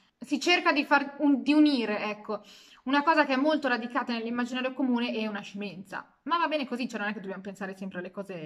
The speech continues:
eh, ai massimi sistemi. Cioè, ci sta anche giocare a Wamageddon. E ci sta anche prendersela perché io stavo vincendo e sono stata colta di sorpresa in questo modo. Pugnalata alle spalle. Tu cuoque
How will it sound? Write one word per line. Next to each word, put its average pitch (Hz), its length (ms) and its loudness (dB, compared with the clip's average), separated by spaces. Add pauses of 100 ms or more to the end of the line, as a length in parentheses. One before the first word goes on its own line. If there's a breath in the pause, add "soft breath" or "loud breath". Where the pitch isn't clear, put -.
(520)
eh, 220 360 -8 (140)
ai 214 120 -6
massimi 226 360 -4
sistemi. 190 720 -10
Cioè, - 180 -20
ci - 120 -14
sta - 160 -6
anche 214 200 -4
giocare 208 260 -6
a 196 40 -4
Wamageddon. 196 640 -8 (480 loud breath)
E 302 100 0
ci 311 120 0
sta 320 140 2
anche 320 220 4
prendersela 311 680 4
perché 269 500 2
io 285 160 0
stavo 285 240 2
vincendo 277 720 4 (120)
e 254 80 -6
sono 254 180 0
stata 254 440 0 (360)
colta 302 400 6
di 254 100 2
sorpresa 294 440 2
in 277 100 2
questo 233 260 -4
modo. 196 520 -2 (220 loud breath)
Pugnalata 285 540 -6
alle 294 160 -8
spalle. - 240 -12 (880 loud breath)
Tu 381 160 2
cuoque 403 640 6